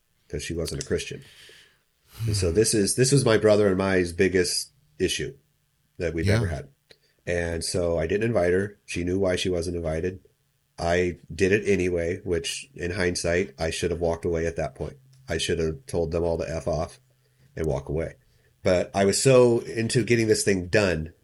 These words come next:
Speaker 1: that I didn't, I, I, I didn't realize my mistake.
Speaker 2: Hmm.
Speaker 1: And so at the end of all that, I was hurt. My wife or fiance at the time was hurt. Um,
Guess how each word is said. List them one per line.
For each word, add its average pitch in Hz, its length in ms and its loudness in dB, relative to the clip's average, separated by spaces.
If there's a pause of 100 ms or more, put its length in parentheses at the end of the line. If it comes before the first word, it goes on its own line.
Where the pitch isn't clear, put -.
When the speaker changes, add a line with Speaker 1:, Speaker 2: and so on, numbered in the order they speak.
(140)
Speaker 1:
that 85 220 0
I 82 160 0
didn't, 98 400 -2
I, 85 140 -4 (260)
I, 87 320 0 (680)
I 92 60 0
didn't 98 380 0
realize 95 440 2
my 87 120 -4
mistake. 78 380 -6 (840)
Speaker 2:
Hmm. 98 200 0 (840)
Speaker 1:
And 98 360 2
so 98 280 2
at 95 80 -2
the 101 120 -4
end 123 100 4
of 135 80 4
all 127 140 6
that, 110 400 2 (1600)
I 104 140 2
was 107 160 2
hurt. 104 380 0 (220)
My 85 140 -8
wife 95 440 0
or 82 240 -6
fiance 92 340 -2
at 90 60 -2
the 90 80 -4
time 87 220 -4
was 87 120 -6
hurt. 95 360 0 (640)
Um, 87 440 -10